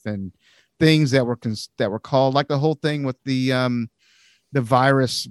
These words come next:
may have leaked from a lab in China. Well, that was originally conspir-, considered a conspiracy theory, uh, pushed by Tom Cotton. Well, we know that that's probably what happened. <laughs> I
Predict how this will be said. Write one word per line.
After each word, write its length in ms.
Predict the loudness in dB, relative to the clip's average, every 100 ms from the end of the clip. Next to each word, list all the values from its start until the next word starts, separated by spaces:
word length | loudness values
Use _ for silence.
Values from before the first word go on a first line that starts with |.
| -6
may 280 | -2 0
have 240 | 2 0 -2
leaked 320 | -6 -6 -6
from 240 | -6 -4 -2
a 80 |
lab 460 | -2 -2 0 -2 -2
in 500 | -4 -4 -4 -4 -6
China. 580 | -6 -6 -4 -4 -6 -8
Well, 140 | -10 -4
that 180 | -4 -2
was 160 | -4
originally 460 | -4 -6 -6 -8 -10
conspir-, 500 | -10 -14 -8 -8 -8
considered 460 | -10 -8 -8 -8
a 60 | -8
conspiracy 640 | -10 -14 -10 -10 -8 -14 -12
theory, 340 | -10 -10 -14 _ _ _ _ _
uh, 160 | -4 -4 2
pushed 260 | 2 2
by 140 | -2 -4
Tom 340 | -2 -2 -2
Cotton. 500 | -4 -4 -4 -6 -10 -8
Well, 100 | -4
we 140 | -2
know 180 | -2 0
that 140 | 0
that's 260 | 0 -2 -4 _ _
probably 480 | -2 0 0 2 4
what 240 | 6 6
happened. 720 | 4 4 2 0 0 -2 -4 -10 _
<laughs> 120 |
I 60 | -14